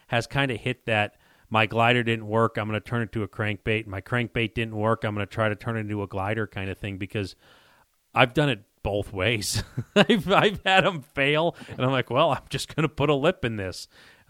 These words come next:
Well, I'm gonna take this lip out and put some lead in the belly." Um, but it's,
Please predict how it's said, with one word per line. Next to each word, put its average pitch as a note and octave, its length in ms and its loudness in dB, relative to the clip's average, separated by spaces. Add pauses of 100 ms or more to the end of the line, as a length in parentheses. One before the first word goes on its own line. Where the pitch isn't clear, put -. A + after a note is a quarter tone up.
(160)
Well, C#3 240 4
I'm C#3 100 4
gonna C#3+ 140 2
take D3+ 280 0
this D3+ 200 2
lip C#3 280 0
out D3 220 4
and A2+ 100 -6
put D#3+ 200 0
some D3 260 -2
lead E3 200 4
in C#3 100 0
the A2 80 -2
belly." G2 460 -6 (500)
Um, G2+ 520 0 (580)
but C3 280 0
it's, - 320 -2